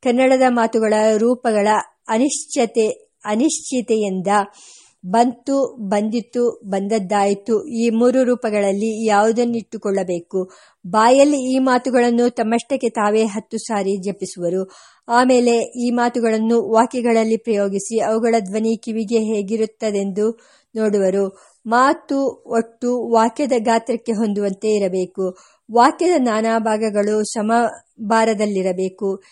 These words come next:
ಈ ಪರೀಕ್ಷೆಯು ಲೇಖನ ಅಚ್ಚಾಗುವವರೆಗೂ ನಡೆಯುತ್ತಿತ್ತು.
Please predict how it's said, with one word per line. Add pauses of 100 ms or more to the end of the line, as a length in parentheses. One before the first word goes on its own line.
(260)
ಈ
ಪರೀಕ್ಷೆಯು
ಲೇಖನ (160)
ಅಚ್ಚಾಗುವವರೆಗೂ
ನಡೆಯುತ್ತಿತ್ತು.